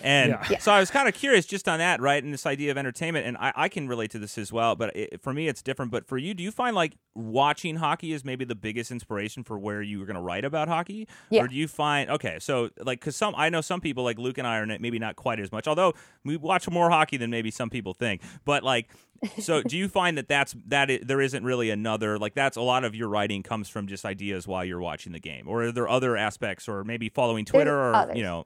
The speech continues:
Speaker 1: okay.
Speaker 3: Yeah, like,
Speaker 1: So
Speaker 3: it might be, I get asked something and then I'm looking into it. It might be, like, Neil Pionk. We could watch him when he was with the Rangers, and,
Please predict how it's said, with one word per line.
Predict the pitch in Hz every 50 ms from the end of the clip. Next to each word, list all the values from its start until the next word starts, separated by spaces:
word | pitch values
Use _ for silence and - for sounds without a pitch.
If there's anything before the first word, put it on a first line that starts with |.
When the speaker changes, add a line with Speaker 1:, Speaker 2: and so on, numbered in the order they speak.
| - -
Speaker 1:
okay. | - 135 - 104 82 82 76 - _ _ _ _ _ _ _ _ _ _ _ _ _ _ _ _ - - _ _ _
Speaker 3:
Yeah, | 226 226 208 175 175
like, | 247 240
Speaker 1:
So | 226 - -
Speaker 3:
it | - 254 -
might | 240 233 247 254 262 277 - -
be, | 262 254 247 240 240 233 226 214 214 - - _ _ _ _ -
I | 226
get | 214 202 - -
asked | 180 175 180 - -
something | - 202 208 - 226 233 240 262 277 - _ _ _ _ _
and | 220 220 208
then | 202 196 190
I'm | 190 196
looking | 190 190 - 196 190
into | 190 - - 214
it. | 220 - - -
It | - 226 - 202
might | 202 208 214 208 -
be, | 214 208 208 208 202 196 202 - _ _ _ _ _ _ _ _ _ _ _ - _ _ _
like, | - 233 233 233 214 - _ _ _ _ _ _ _ _ _ _ _
Neil | 214 226 233 226
Pionk. | 220 - 254 190 170 - 208 - - _ _ _ _ _
We | 202 196 233 233
could | - - 254
watch | 226 226 220 214 214 -
him | - 220 214 214
when | 208 208
he | 208
was | 202 202 202
with | 208 202 -
the | 208
Rangers, | 196 185 190 190 196 196 190 190 175 - - - - -
and, | 226 214 208 202 190 185